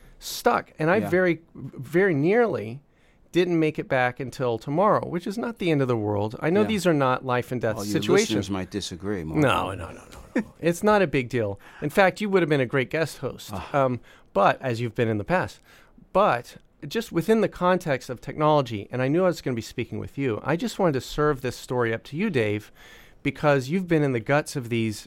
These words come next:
Speaker 1: organizations building
Speaker 2: Yeah.
Speaker 1: these systems, and you've seen how technology and working within the tech industry has changed over thirty years. And it seems to me, I have a little bit of experience,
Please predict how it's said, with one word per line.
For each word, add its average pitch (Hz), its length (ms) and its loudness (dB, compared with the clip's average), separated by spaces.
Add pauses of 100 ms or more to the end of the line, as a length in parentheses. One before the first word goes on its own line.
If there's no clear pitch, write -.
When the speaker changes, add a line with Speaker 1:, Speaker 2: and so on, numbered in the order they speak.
(120)
Speaker 1:
organizations 123 760 0
building 165 420 2
Speaker 2:
Yeah. 139 40 -2
Speaker 1:
these 120 160 -2
systems, 110 680 -4 (400)
and 139 160 2
you've 160 180 0
seen 208 500 0
how 143 340 2
technology 143 720 0
and 117 140 -6
working 131 300 -2
within 185 240 -2
the 202 60 2
tech 135 220 -4
industry 113 360 -4
has 113 180 -8
changed 180 500 -2
over 120 160 -4
thirty 123 300 -2
years. 151 480 2 (340)
And 165 140 0
it 196 100 0
seems 185 380 2
to - 140 -4
me, 151 520 2
I 147 120 0
have 165 100 2
a 127 60 2
little 190 240 2
bit 175 100 2
of 120 80 -2
experience, 113 800 -4